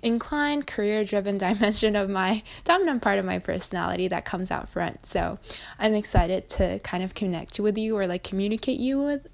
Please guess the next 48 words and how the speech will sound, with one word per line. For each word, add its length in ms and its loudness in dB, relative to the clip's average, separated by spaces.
communicate 640 -2
with 260 -2
you 180 0
in 200 -2
this 240 -2
way. 420 -4
Um, 500 0
and 140 0
if 100 -2
I 100 2
don't 240 2
know 400 4
you 340 2
in 480 -2
real 260 0
life, 460 -4
by 160 2
which 180 -2
I 120 0
refer 420 -2
to 360 -2
my, 340 -4
I 60 6
guess 280 2
in 100 2
a 60 0
way 140 0
that's 220 0
also 180 -2
kind 180 -4
of 100 -8
a 20 -16
construct 500 0
because 640 -2
you're 120 -2
not, 420 -4
like, 180 2
what 240 0
makes 280 -4
it 80 -6
real 180 0
and 180 -2
what 140 -4
doesn't, 340 -2
like, 160 -4
at 140 -4
this 140 -8
point, 360 -6